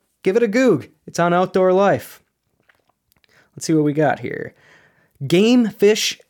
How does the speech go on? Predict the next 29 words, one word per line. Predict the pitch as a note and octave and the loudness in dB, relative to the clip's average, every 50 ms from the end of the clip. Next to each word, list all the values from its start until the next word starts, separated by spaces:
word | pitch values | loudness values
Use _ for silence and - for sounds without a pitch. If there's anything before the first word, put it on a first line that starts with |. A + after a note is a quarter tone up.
| _ - - | _ -20 -12
Parks | - - G#3 G3+ G3+ - - - | -6 -4 -4 -4 -4 -6 -8 -8
Commission | - - D#3+ D#3 D#3 D3+ - C#3+ C3 - | -4 0 0 0 0 0 -2 -4 -4 -2
increases | E3 F#3+ G#3+ G#3 - - G#3+ G#3 G3+ G#3 F3 - | -2 -2 -2 -2 -4 -4 -4 -2 0 -2 -2 -2
non-resident | C#3 C3+ D3+ E3+ F#3 F#3 D3+ B2+ C#3+ D#3+ E3+ D#3 D#3 D#3+ D3 - | 0 -2 0 0 -2 -2 -2 -2 -2 -2 -2 -2 -4 -6 -6 -6
waterfowl | - C3 D3+ D#3+ D#3+ D#3 - D#3 D3+ D3 | -4 -2 -2 -2 -2 -2 -2 -2 0 0
opportunity. | - C#3+ D#3 - - C#3+ - - - - F3+ F#3 F3 D#3 B2+ A#2 A#2 A#2 _ _ - - _ | 0 -2 -2 -2 -4 -8 -8 -8 -6 -2 0 0 0 0 -2 -4 -8 -8 _ _ -20 -20 _
This | - C#3 - - | -10 -8 -6 -4
is | C3+ | -4
South | - - - D#3 D#3 E3 D#3+ - - | -4 -2 0 0 0 0 -2 -4 -6
Dakota. | - C#3 - - D#3+ D#3+ E3+ E3+ D#3 D3 A#2 A2+ A#2 A2+ | -10 -10 -8 -4 -2 0 2 2 2 2 0 -2 -4 -6
This | B2+ C#3+ - - | -6 -6 -6 -6
is | D3 C#3+ C3 B2+ | -6 -6 -4 -2
a, | D3 C#3+ C#3+ C#3 C#3 | 0 0 2 2 2
uh, | C3+ C3+ C#3 - | 0 0 -2 -2
S | C#3+ D3+ D#3 - - | -2 -4 -4 -4 -10
D | C3 - D3+ D#3+ D#3 D3+ D#3 D#3 | -8 -6 -4 -4 -2 -2 -4 -4
P | D#3 D#3 - - D#3 D#3 | -6 -8 -8 -6 -6 -6
P, | D#3 - D3+ C#3+ B2+ | -6 -6 -6 -6 -4
South | - - D#3+ D#3 - | -2 -2 -4 -4 -4
Dakota | D#3 D3 - E3+ D#3+ D#3 | -8 -6 -2 -2 0 -2
Public | D3+ - - D#3+ D3+ D#3+ D#3+ - _ | -2 -2 -4 -4 -2 -2 -6 -6 _
Broadcasting, | - C#3 C#3 C#3+ D3+ C#3+ C#3 - - - D3+ D3+ D3 D3+ - - - C3+ B2+ B2 C#3+ E3 D#3 - - - - - _ _ - | -2 0 0 0 0 -2 -4 -10 -8 -6 -4 -2 -2 -4 -4 -6 -4 -2 -2 -2 -4 -6 -8 -12 -20 -20 -20 -20 _ _ -4
uh, | C3 B2+ | -2 -2
published | B2 - - D3 C#3 D3 D3+ - - | -2 -2 -4 -4 -2 -2 -4 -4 -4
this | C#3+ C#3+ C#3 - | -6 -4 -2 -2
article | C#3 D3 D3+ D#3 - D#3 | -4 -2 -2 -4 -4 -2
on | D#3+ C3+ A#2+ A#2+ A#2+ | -4 -2 -4 -6 -6
May | A#2+ B2+ D3+ D#3+ | -6 -4 -4 -4
seventh. | D#3+ - - - - - E3 F#3 E3+ A#2+ G#2+ - | -4 -6 -8 -6 -4 -2 -2 0 -2 -4 -8 -10